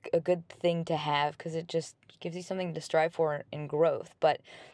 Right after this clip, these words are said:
you should never allow yourself to make a goal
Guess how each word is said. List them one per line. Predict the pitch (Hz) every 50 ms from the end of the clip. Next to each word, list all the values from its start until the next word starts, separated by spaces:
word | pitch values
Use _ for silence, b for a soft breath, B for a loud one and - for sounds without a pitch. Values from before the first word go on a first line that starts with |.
| B B _ _ _ _
you | - 175
should | 170 196 196
never | 208 214 220 240 254 247 262 262
allow | - - 196 175 175 160 165 165 160 160 156 160 160 160 - _ b b b b b b b b b b b _ _ _ _ _
yourself | - 165 160 - 254 262 196 127 - 170 - _ _ _ _ -
to | - 180
make | 185 170 165 170 - -
a | 185
goal | 165 - - 151 143 143 147 170 185 196